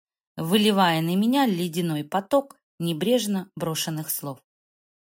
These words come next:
«Ты испортила все мои планы, Роксана!» Отстраняется вдруг, произносит со злостью.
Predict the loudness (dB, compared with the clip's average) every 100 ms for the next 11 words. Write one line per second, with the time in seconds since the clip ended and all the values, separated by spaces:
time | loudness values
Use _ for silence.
0 | _ _ _ _ -4 0 0 -2 0 2
1 | 2 -2 -4 -4 -2 0 0 0 -4 0
2 | 2 2 2 -2 -4 -6 -4 -6 -8 -14
3 | _ _ _ _ _ _ -6 -4 -4 0
4 | 0 2 -2 -2 -4 -2 -2 -2 -6 _
5 | _ _ _ 0 2 2 2 0 0 -2
6 | -4 -4 -4 -4 -6 -8 -14